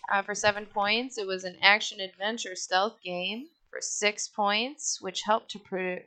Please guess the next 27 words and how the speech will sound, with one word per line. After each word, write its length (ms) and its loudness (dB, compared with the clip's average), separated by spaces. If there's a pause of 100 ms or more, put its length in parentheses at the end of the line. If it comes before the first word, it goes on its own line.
(120)
popularize 800 8
the 100 -8
stealth 400 0
genre 400 2
and 280 -6
in-engine 640 -6
cinematic 680 -2
cutscenes. 1200 -6 (960)
For 240 0
five 640 4
points, 580 -2
takes 260 2
place 300 -4
in 100 -6
an 160 -6
alternate 460 2
history 500 -4
timeline 600 2
in 80 -12
which 200 -8
the 160 -16
Cold 360 -2
War 280 -2
continued 640 -2
into 280 -8
the 120 -8
nineties. 880 -10